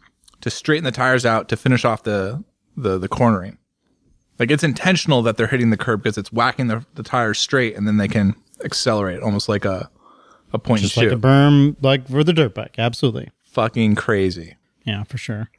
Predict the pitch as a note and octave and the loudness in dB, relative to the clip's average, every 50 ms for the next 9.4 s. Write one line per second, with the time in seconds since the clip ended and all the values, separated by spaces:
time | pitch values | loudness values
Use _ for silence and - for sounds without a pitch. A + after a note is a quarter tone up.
0 | _ _ _ _ _ _ _ _ _ - C3+ C#3 E3+ G3 G#3+ G3 E3 D#3 D#3 D3+ | _ _ _ _ _ _ _ _ _ 0 4 4 4 4 4 4 4 4 4 4
1 | C#3+ - - - D#3+ D3 D#3+ D#3+ D#3 D3 - - - D3+ D3 E3 F3+ F3+ E3+ - | 2 -2 -6 -2 2 4 4 6 4 2 0 -2 0 2 4 4 6 4 4 4
2 | - - D#3 D#3+ F#3 A3 G3+ - - C3 C3 B2+ - - F3 C#3 C3+ C#3 D#3+ G3 | 4 4 6 6 6 4 2 0 0 0 0 -2 0 2 4 6 6 6 6 6
3 | F#3+ E3 D3+ C#3+ C#3 C3+ C3+ C#3+ D#3+ - - D#3 D3 D3 E3+ D3+ C3+ C3+ A#2 C3+ | 6 4 4 4 6 6 6 4 4 4 4 4 6 6 6 4 4 4 4 6
4 | D3 F3+ F3 D#3 C#3+ C#3+ C#3 C#3+ B2+ B2 A#2+ - D3+ D3 C#3 C3 B2 B2 C3+ D#3 | 6 6 6 6 4 2 2 2 2 2 2 2 2 4 4 6 6 6 6 6
5 | D#3 C#3 C#3 - - - - - _ _ _ _ _ _ _ _ D4 D4+ - D3 | 4 2 0 -4 -8 -16 -20 -20 _ _ _ _ _ _ _ _ -14 -4 -2 0
6 | B2+ - - - D#3+ C3+ - G#3 F#3 - - C#3 C3+ B2+ A#2 A2 G#2 G#2+ A2 - | 0 0 2 2 2 2 2 2 0 0 -2 -4 -2 0 0 0 0 0 -2 -6
7 | _ _ _ _ _ _ - - B2+ G#2+ C#3 C3+ B2 B2 - - B2+ A#2 A2+ G#2+ | _ _ _ _ _ _ -4 -4 0 2 2 2 2 2 2 2 2 2 2 0
8 | - - B2 G#2+ A#2+ A2+ A2+ A#2 A2+ A#2+ A#2 G2+ A#2+ B2 C#3+ - - - E3 E3+ | -2 -4 -2 0 0 2 2 4 4 4 4 2 2 0 0 0 0 0 0 2
9 | D3 B2+ A#2+ A#2 A2+ A#2+ C#3 E3+ | 0 0 0 2 4 4 2 0